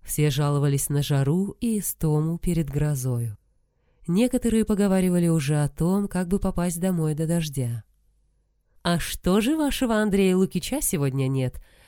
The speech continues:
спросила у Варвары Михайловны жена Ильченки, полная, суровая на вид дама,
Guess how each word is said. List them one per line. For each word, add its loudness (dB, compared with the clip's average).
спросила -2
у -4
Варвары -2
Михайловны -2
жена -2
Ильченки, -4
полная, 0
суровая 2
на 0
вид -4
дама, -4